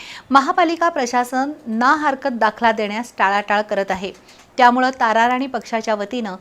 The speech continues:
इचलकरंजी महापालिकेसमोर आमरण उपोषण सुरू करण्यात आलं. दोन तासाच्या या आंदोलनानंतर महापालिका प्रशासनानं तातडीनं ना हरकत दाखल्यासंदर्भात लेखी पत्र दिलं. त्यानंतर हे आंदोलन मागं घेण्यात आलं.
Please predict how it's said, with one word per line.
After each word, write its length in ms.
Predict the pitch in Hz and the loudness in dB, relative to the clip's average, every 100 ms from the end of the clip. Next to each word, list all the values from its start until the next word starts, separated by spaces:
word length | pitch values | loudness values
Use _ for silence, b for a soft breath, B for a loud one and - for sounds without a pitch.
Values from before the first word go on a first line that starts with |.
| B B B | B B B
इचलकरंजी 640 | 285 277 339 339 339 339 349 | -4 2 4 2 -2 -4 -4
महापालिकेसमोर 1000 | 277 233 262 247 240 240 240 233 226 254 - | -2 -2 2 2 2 -2 -4 -2 -2 -4 -2
आमरण 420 | 220 226 262 294 311 | -2 0 -2 -4 -6
उपोषण 500 | 220 220 214 - 240 | -6 -4 -4 -4 -6
सुरू 240 | 254 214 | -6 -8
करण्यात 380 | 220 214 196 214 | -4 -2 -2 -2
आलं. 160 | 190 180 - B B B B B | -4 -4 -8 B B B B B
दोन 280 | 240 311 359 | 4 4 4
तासाच्या 480 | 349 311 311 311 285 | 0 0 -2 0 0
या 140 | 285 | 2
आंदोलनानंतर 960 | 269 233 220 233 220 214 226 247 226 196 | 0 0 -2 -2 -2 -2 -2 -4 -4 -4
महापालिका 600 | 208 214 262 269 262 277 | -4 -4 -2 -2 -2 -4
प्रशासनानं 720 | 277 226 220 214 220 208 233 262 | -4 -4 -4 -4 -6 -4 -4 -2
तातडीनं 600 | 226 208 240 262 262 277 | -2 -2 -2 -4 -4 -4
ना 160 | 240 240 | -2 -2
हरकत 380 | 254 254 247 262 | -2 -6 -6 -4
दाखल्यासंदर्भात 960 | 226 202 - 214 214 202 226 240 190 185 - | -2 -4 -4 -6 -4 -6 -6 -4 -6 -6 -8
लेखी 240 | 214 - | -8 -6
पत्र 300 | 233 208 202 | -6 -6 -4
दिलं. 240 | 196 196 165 - B B B B B | -4 -2 -4 -6 B B B B B
त्यानंतर 420 | 294 302 330 320 311 | 4 4 4 0 0
हे 120 | 302 | 0
आंदोलन 440 | 254 240 233 247 | 0 0 0 0
मागं 280 | 269 196 214 214 | -2 -2 -2 -4
घेण्यात 260 | 214 208 | -6 -4
आलं. 180 | 196 | -2